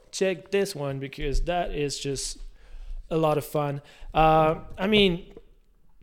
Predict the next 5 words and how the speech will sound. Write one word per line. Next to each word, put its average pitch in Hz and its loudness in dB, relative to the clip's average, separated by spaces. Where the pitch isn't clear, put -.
it's, - 4
it's 233 6
a 311 4
story 196 4
of 151 2